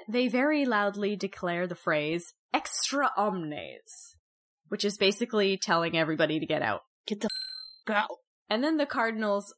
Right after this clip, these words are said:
Speaker 1: are left alone to vote. This is the time where the candidates who are being considered should let their peers know that they would be willing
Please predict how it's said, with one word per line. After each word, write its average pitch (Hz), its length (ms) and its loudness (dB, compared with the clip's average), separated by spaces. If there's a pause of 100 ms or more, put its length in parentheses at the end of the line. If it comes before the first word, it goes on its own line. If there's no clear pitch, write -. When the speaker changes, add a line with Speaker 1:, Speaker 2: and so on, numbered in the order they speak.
Speaker 1:
are 190 160 2
left - 320 -4
alone 156 320 -2
to 180 120 -8
vote. 120 300 -4 (300)
This 240 220 0
is 359 120 0
the 339 100 0
time 202 540 -2
where 202 140 0
the 190 60 -2
candidates 208 580 -2
who 202 80 -4
are 190 100 0
being 185 300 -2
considered 190 680 -2 (240)
should 226 300 0
let 226 200 2
their 254 140 2
peers 277 440 0
know 170 240 -2 (260)
that 226 140 -10
they 294 120 4
would 277 180 2
be 302 140 2
willing 214 640 0